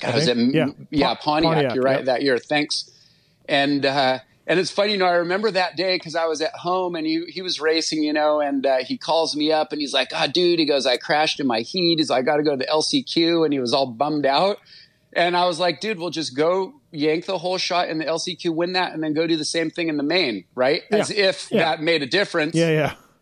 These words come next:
Speaker 2: But then he calls me up later, and that was <laughs> exactly what he did. And I was just like, "You!" And so, uh,
Speaker 1: Nice.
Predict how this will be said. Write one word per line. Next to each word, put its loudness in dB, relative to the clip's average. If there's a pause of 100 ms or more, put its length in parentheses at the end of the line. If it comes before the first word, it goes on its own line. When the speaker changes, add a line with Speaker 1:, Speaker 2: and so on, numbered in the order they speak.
(120)
Speaker 2:
But 0
then 2
he 2
calls 2
me 4
up 0
later, 2
and 0
that -4
was -8
<laughs> -10
exactly -2
what 2
he -2
did. 2
And -2
I 2
was 0
just -4
like, 0
"You!" 2
And -4
so, 0
uh, 2
Speaker 1:
Nice. -2